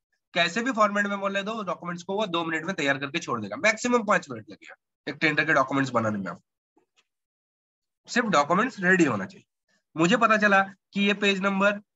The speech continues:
ये page और ये page repeat हो गया, दो बार आ गया tender का, तो मैं इसको delete भी कर सकता हूँ। Right click करो और इसको delete, तो यहाँ से ये delete भी हो जाएगा।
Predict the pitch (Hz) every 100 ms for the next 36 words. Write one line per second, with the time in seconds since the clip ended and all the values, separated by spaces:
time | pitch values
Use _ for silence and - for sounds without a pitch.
0 | - 180 185 190 175 175 - - 165 175
1 | 202 202 202 185 196 240 190 143 113 87
2 | 131 165 190 180 156 135 135 143 135 120
3 | - - _ _ _ - 220 220 262 240
4 | 240 202 170 127 113 - 87 _ _ _
5 | _ 135 160 - 202 202 214 240 _ _
6 | _ 160 160 233 233 156 110 - _ -
7 | 175 190 240 240 247 214 151 110 90 82